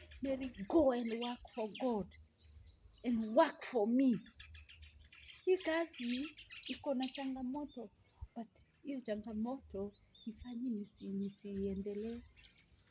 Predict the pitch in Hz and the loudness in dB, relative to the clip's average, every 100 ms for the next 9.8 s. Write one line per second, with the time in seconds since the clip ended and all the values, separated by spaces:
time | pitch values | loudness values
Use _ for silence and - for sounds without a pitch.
0 | _ _ _ - 226 208 233 220 233 233 | _ _ _ -8 -6 -6 -2 -2 0 -2
1 | - 196 190 208 214 214 220 220 - - | -2 -4 -2 -6 -6 -6 -8 -10 -18 -8
2 | 208 196 226 220 202 208 220 - 233 226 | -4 -2 -2 -2 -2 -2 -4 -8 -10 -10
3 | - _ - 214 214 190 - - 294 247 | -18 _ -6 0 0 0 -4 -4 -2 0
4 | 269 254 240 196 185 - 233 - - 190 | 0 0 -2 -4 -6 -6 -10 -10 -18 -20
5 | _ _ - - _ - - - - - | _ _ -20 -20 _ -18 -18 -20 -16 -8
6 | - - - - - - - 220 - 226 | -6 -2 -2 0 -2 -2 -4 -8 -4 -2
7 | 240 254 220 220 202 202 202 196 - 226 | -2 -2 -4 -2 -4 -4 -6 -8 -8 -10
8 | - 208 202 - - - - 240 - 247 | -8 -8 -8 -12 -20 -20 -10 -8 -6 -8
9 | - 240 240 269 269 - 220 190 | -4 -2 0 0 -2 -2 -6 -8